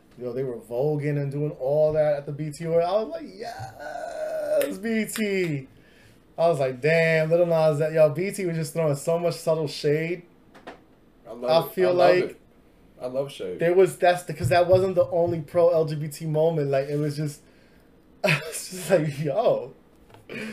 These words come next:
Speaker 2: Now, do you not believe they would have not done this pro L G B T shit, if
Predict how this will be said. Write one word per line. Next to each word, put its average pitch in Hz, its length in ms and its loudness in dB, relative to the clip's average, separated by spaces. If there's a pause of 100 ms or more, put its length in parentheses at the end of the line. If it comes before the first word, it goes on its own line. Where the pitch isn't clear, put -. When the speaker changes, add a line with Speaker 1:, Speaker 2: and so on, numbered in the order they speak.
(800)
Speaker 2:
Now, 127 340 0 (1160)
do - 80 -16
you 147 140 -4
not 131 200 0
believe 120 500 -6 (360)
they 120 140 -6
would 120 180 -2
have 110 160 -6 (420)
not 110 280 -8
done 110 220 -8
this 104 300 -10 (160)
pro 110 280 -2
L 107 140 2
G 107 120 -14
B 107 200 -12
T 110 240 -18
shit, 104 420 -12
if - 180 -18